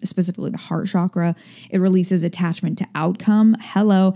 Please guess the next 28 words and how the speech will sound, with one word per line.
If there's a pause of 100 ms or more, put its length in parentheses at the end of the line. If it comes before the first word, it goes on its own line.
(260)
It
helps
you
present,
uh,
or
it
helps
you
be
present
and
hopeful. (840)
It's
for
optimism
and
joy. (280)
It's
very
heart-centered,
like
I
said, (280)
and
it's
good
for,